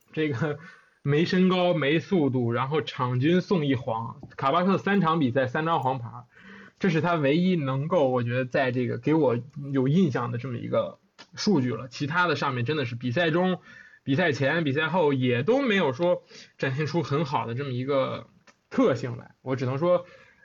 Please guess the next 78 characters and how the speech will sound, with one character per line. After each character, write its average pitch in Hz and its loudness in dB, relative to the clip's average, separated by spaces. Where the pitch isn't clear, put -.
嗯， 123 -8
嗯， 120 -6
配 170 2
不 135 0
上 143 0
利 180 4
物 139 2
浦 117 -6
现 147 -2
在 135 -2
这 127 -2
个 117 -6
地 131 -4
位， - -20
我 117 -10
真 160 2
的 143 0
是 127 -2
这 127 -8
么 120 -4
讲。 120 -12
然 131 -2
后， 156 2
但 185 0
你 127 -2
说 190 2
这 160 0
什 131 0
么 151 -2
菲 196 2
利 185 2
普 127 -6
斯 165 0
和 156 0
科 165 0
斯 175 2
琼 151 0
斯 190 2
真 240 2
的 220 2
配 247 0
得 156 2
上 190 0
吗？ 120 -2
我 123 0
觉 131 4
得 190 2
如 156 4
果 170 4
利 156 4
物 160 4
浦 123 0
健 131 -2
康 135 -4
的 127 -4
话， 110 -6
就 117 -2
我 117 -2
觉 127 0
得 143 0
这 151 -2
些 147 2
人 139 0
都 156 0
会 156 0
在 139 0
板 120 -4
凳 131 -4
末 147 0
端， 120 -2
甚 139 -4
至 139 -2
不 139 -6
可 127 -6
能 120 -6
上 180 0
板 117 -8
凳。 101 -14